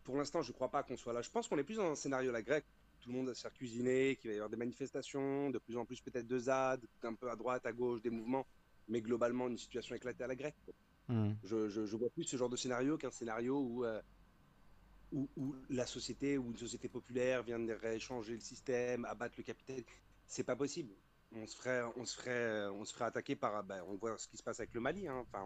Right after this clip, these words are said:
Speaker 1: on se ferait attaquer par, par les bourgeoisies, par la bourgeoisie d'Europe. Je veux dire, ils ne laisseront pas passer un truc comme ça. C'est, euh, c'est pas acceptable.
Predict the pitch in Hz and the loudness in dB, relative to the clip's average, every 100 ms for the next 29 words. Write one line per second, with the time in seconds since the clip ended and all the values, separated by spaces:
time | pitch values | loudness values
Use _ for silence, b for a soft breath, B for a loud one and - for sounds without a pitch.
0 | 92 - - - 101 110 131 113 95 92 | -6 -10 -6 -4 -4 -4 -2 -2 0 -2
1 | - - - 110 104 101 101 110 104 110 | -4 -16 -4 -2 -2 -4 -2 0 0 -4
2 | 113 117 - 110 107 101 104 107 110 117 | -4 -8 -14 -6 -4 -4 -4 -2 -2 0
3 | 139 170 - - - - 107 101 107 110 | 0 -2 -6 -20 -20 -10 -8 -4 0 0
4 | 110 - 110 117 120 - 123 107 98 - | 0 -4 -8 -6 -6 -6 -6 -6 -8 -10
5 | - 135 170 - - - - - - - | -10 -8 -8 -10 -20 -20 -20 -20 -20 -20
6 | - - - - - - - - - - | -20 -20 -20 -20 -20 -20 -20 -20 -10 -4
7 | 95 87 87 85 - - 95 - 131 160 | -2 -2 -6 -8 -10 -6 -6 -4 -4 -4
8 | 117 | -6